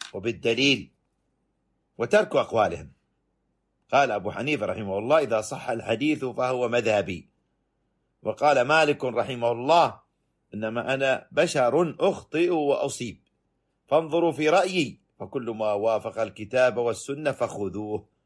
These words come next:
وإلا فاتركوه". ذكره ابن عبد البر في كتابه جامع بيان العلم وفضله في المجلد الثاني اثنان وثلاثون.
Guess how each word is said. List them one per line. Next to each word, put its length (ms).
وإلا 380
فاتركوه". 560
ذكره 260
ابن 180
عبد 260
البر 460
في 120
كتابه 760
جامع 500
بيان 300
العلم 360
وفضله 500
في 60
المجلد 320
الثاني 440
اثنان 320
وثلاثون. 640